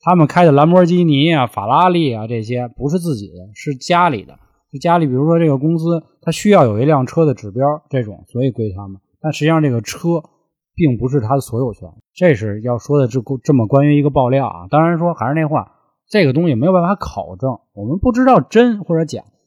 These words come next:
我只能说用我身边一个朋友说啊，有一句老话说啊，说在北京啊，别比官儿大，或者说别去比势力谁大，对吧？说你永远比不到头儿，这大家都很清楚嘛，北京是政治中心，这么多的这个大领导、大人物都在这儿。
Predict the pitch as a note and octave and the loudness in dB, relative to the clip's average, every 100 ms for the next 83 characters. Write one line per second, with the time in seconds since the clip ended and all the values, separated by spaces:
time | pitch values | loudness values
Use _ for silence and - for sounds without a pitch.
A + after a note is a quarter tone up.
0 | _ E3+ D3+ D3+ F3 F#3+ F#3 E3 G#2 - | _ -2 0 2 4 4 4 2 -2 -4
1 | D3 D#3+ E3 D3+ E3 - B2 C3 - G2+ | -2 0 2 0 -2 -4 -6 -6 -8 -20
2 | - _ _ A#2 D3+ F#3+ A2 F#2+ C#3 A2+ | -20 _ _ -4 2 4 4 2 2 2
3 | G#2 F#2+ F#2+ D3+ D#3+ C#3+ D3+ A2+ F#2 G2 | 0 -6 -4 2 4 4 2 0 -6 -4
4 | C3+ B2 F#2+ F2+ - C#3 C3+ G2+ G2 D3 | -2 -2 -6 -10 -4 -4 -2 -8 -4 0
5 | D3+ C#3+ A#2+ - C3 A2+ C#3 - A#2+ C#3+ | 0 0 -4 -8 -6 -4 -4 -4 0 2
6 | D#3+ A2 G2 - - F3+ F#2+ F#2+ G2+ F#2+ | 2 0 -6 -6 -2 -2 -2 -10 -18 -14
7 | G2 F#2+ _ A2+ G#2 F#2+ B2+ A2+ F#2+ A2+ | -14 -14 _ -14 -12 -6 -4 -4 -2 2
8 | D3+ D3 G#2 G2 B2 A#2 - G#2 A2 - | 4 4 0 0 0 0 -2 -8 -10 -12
9 | _ _ _ - D3+ D#3+ F#3 D3 G#2+ D#3 | _ _ _ -4 0 2 2 0 -4 -2
10 | E3 B2+ G#2+ F#2 A2 G2 G#2+ C#3 B2+ G#2+ | -2 -2 -6 -10 -12 -8 -4 -2 -2 -6
11 | - D3+ A#2 G#2 C3 B2+ C3+ - _ _ | -2 -2 0 -2 -4 -4 -8 -10 _ _
12 | _ _ _ D#3 C3 A2+ B2+ C3+ B2 A#2 | _ _ _ 0 0 0 2 2 2 0
13 | A2+ G#2+ C#3+ B2+ A2+ C3 G#2+ G2+ B2 G#2+ | -4 -4 -2 0 0 -2 -2 -2 -2 0
14 | G#2+ B2 G#2+ C#3+ C3 G2+ G2 | -2 -2 0 0 0 -4 -12